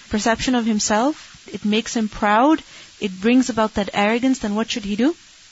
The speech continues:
He should remove that. She should remove that. And wait until the heart is more settled and then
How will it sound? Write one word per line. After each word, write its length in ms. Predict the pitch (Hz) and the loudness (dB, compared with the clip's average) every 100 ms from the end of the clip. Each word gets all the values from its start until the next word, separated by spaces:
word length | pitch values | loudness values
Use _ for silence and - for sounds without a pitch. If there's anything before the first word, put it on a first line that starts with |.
| - - - - - - - | -20 -20 -20 -20 -20 -20 -10
He 160 | 180 190 | -2 -2
should 200 | 220 202 | -2 -2
remove 360 | 196 220 202 | 0 0 0
that. 360 | 175 170 - - - - - | -6 -10 -14 -20 -20 -20 -20
She 320 | - - 233 220 | -8 -4 0 0
should 260 | 254 269 - - - - - - - | 2 0 -2 -20 -20 -20 -20 -16 -4
remove 360 | 214 233 208 | 0 2 0
that. 320 | 175 156 - - - - - - - - | -4 -10 -12 -20 -20 -20 -20 -20 -20 -10
And 200 | - 196 | -2 0
wait 260 | 196 240 262 | 4 2 2
until 300 | 247 247 240 | -2 0 0
the 100 | 208 | -2
heart 260 | 196 214 214 | -2 -2 -2
is 120 | 208 | -2
more 160 | 208 | -2
settled 540 | 190 - 214 277 349 - - - - - | -2 -2 -2 -2 -4 -8 -20 -20 -20 -4
and 180 | 214 220 | 0 2
then 260 | 220 277 | 4 2